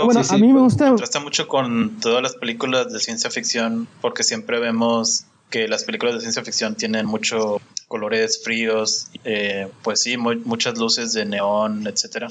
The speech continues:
Speaker 3: Y esta película es todo lo contrario en
Speaker 1: Es un, sí, es una parafernalia de colores y luces normalmente.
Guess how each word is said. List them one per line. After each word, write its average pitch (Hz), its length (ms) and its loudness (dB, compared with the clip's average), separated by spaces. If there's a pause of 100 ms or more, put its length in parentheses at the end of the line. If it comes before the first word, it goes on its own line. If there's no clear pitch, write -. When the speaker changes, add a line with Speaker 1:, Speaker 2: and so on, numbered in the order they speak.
(120)
Speaker 3:
Y 110 180 -2
esta 107 220 -2
película 113 240 -2
es 110 80 -4
todo 113 180 0
lo 110 80 -2
contrario 107 560 -4
en 196 180 4
Speaker 1:
Es 208 140 4
un, 269 160 4 (240)
sí, 226 220 6
es 214 140 4
una 240 180 6
parafernalia 208 640 6
de 196 320 4
colores 196 480 6
y 190 40 6
luces 185 420 4
normalmente. 190 720 6